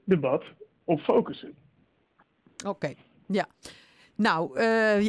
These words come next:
Speaker 2: ik wil je bedanken voor, eh, eh, ja, voor je moeite en, eh, voor het meedoen aan deze uitzending van, eh, van, eh, Radio Onda Italiana Voice of the Town. Het was een lang verhaal, maar ontzettend dank voor je tijd en, eh, je geduld in het,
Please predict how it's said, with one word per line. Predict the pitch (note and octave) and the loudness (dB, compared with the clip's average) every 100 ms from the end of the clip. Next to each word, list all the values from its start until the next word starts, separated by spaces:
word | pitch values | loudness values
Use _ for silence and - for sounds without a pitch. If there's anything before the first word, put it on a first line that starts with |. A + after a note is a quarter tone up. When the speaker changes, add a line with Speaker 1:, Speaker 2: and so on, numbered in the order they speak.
| B3 | 2
Speaker 2:
ik | B3 | 2
wil | C4 C4+ | 2 4
je | C4 G#3 | 4 4
bedanken | G3+ A3 A3 B3 C4+ B3 | 2 4 4 4 2 2
voor, | C#4 A3 | 2 2
eh, | G#3+ G#3+ G#3+ - B3 A3 A3 G#3+ | 2 0 0 0 2 2 2 2
eh, | G#3+ | 2
ja, | G#3+ E3+ | 2 2
voor | - G#3+ | 2 2
je | G#3 | 4
moeite | A#3 B3 A#3 A3+ G#3+ | 4 4 2 2 0
en, | - F#3 F#3 F3+ F3 | 2 2 2 2 2
eh, | E3+ E3 D3+ - | 2 0 -4 -6
voor | - F#3+ | -4 -4
het | E3+ | 0
meedoen | E3+ F#3+ F#3 G3+ F#3+ | 2 2 2 2 2
aan | F3 | 0
deze | E3 E3+ - | 0 0 0
uitzending | E3+ F3+ G#3 G3+ G3+ | 0 0 2 2 2
van, | G3+ F#3+ F3+ | 2 2 2
eh, | F3+ E3+ - - _ - | 2 -2 -6 -20 _ -12
van, | - D#3+ E3 | -4 -2 0
eh, | D#3 - D#3+ | -2 -2 -2
Radio | E3 D#3+ D#3+ | -2 -2 -2
Onda | D#3+ D3+ | 0 -2
Italiana | C#3+ D3 D3+ D3 | -2 -2 0 -2
Voice | C#3+ D3 D3 | 0 -2 -2
of | C#3 | -6
the | - | -8
Town. | - F#3+ G#3 G3+ | 0 2 4 2
Het | F3 | 0
was | E3+ D#3+ | -2 0
een | D3+ | 0
lang | D#3+ B3 A3 | 4 4 2
verhaal, | - G#3 G3 G3+ | 0 2 4 4
maar | F#3 E3 D#3 | 2 2 2
ontzettend | F3+ - G#3 F3+ D#3+ | -2 -2 0 0 2
dank | F#3+ F3+ F3+ | 2 0 -4
voor | F3 | -4
je | D#3+ D3+ | -2 -2
tijd | G3 F#3+ F#3+ E3+ | 0 0 0 -2
en, | D#3 D#3+ | -4 -2
eh, | D#3+ E3+ | -2 -2
je | E3 | -2
geduld | D#3 C#3+ D3+ D#3 | -4 -4 -2 0
in | D#3+ | 0
het, | D3 | -2